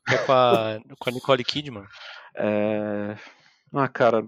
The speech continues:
Speaker 2: me traz isso depois aí que eu não, não tô ligado, não.
Speaker 1: Então, era, é, é ele, é ele com, tipo, treze
Speaker 2: Mais
Speaker 1: anos.
Speaker 2: pequenininho, né? É, mais novinho.
Speaker 1: É.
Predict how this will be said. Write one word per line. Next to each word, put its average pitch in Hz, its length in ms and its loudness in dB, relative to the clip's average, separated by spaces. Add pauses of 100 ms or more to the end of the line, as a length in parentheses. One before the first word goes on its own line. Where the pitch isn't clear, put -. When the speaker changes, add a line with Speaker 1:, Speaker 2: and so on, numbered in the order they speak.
(160)
Speaker 2:
me 123 120 -8
traz 151 280 0
isso 185 120 -6
depois 127 360 0
aí 120 120 2
que 135 80 -10
eu 143 40 -4
não, 151 140 -4
não 139 300 -8
tô 143 100 -8
ligado, 120 400 -4
não. 107 300 -12
Speaker 1:
Então, 170 280 4
era, 135 180 8 (100)
é, 139 320 6
é 156 120 0
ele, 147 240 2
é 135 160 0
ele 139 140 0
com, 156 320 -10
tipo, 123 560 -4 (760)
treze 123 160 2
Speaker 2:
Mais 123 200 4
Speaker 1:
anos. 104 180 -4
Speaker 2:
pequenininho, 127 480 2
né? 113 260 0
É, 107 380 0
mais 107 140 -4
novinho. 107 400 -6
Speaker 1:
É. 107 80 -12